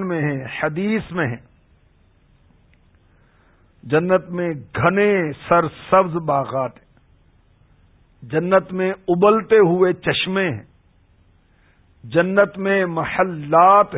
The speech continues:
ہیں جن کے نیچے نہریں بہ رہی ہیں۔ سبحان اللہ۔ انسان پسند کرتا ہے نا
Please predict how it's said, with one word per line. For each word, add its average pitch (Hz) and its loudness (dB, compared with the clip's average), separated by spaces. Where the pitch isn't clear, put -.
ہیں 113 -12
جن 175 -2
کے 226 -4
نیچے 214 -6
نہریں 233 4
بہ 233 6
رہی 160 -2
ہیں۔ 127 -16
سبحان 170 -2
اللہ۔ 143 -10
انسان 160 -4
پسند 170 -8
کرتا 151 -6
ہے 156 -4
نا 202 -4